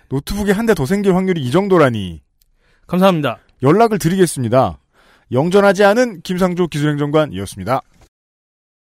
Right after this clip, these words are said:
Speaker 1: 얼마 전에 뭐, 그, 얼마 전도 아니고 흔한 일이죠. 그,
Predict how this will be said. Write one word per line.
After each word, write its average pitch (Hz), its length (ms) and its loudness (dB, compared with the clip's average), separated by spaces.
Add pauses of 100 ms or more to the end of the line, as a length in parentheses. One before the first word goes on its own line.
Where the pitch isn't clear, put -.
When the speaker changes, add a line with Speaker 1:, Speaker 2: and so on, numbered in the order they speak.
(2750)
Speaker 1:
얼마 147 260 -4
전에 165 380 -4
뭐, 147 440 -2
그, 76 800 -10 (1160)
얼마 143 220 0
전도 208 200 0
아니고 175 240 0
흔한 277 320 -4
일이죠. 139 500 -4 (100)
그, - 200 -12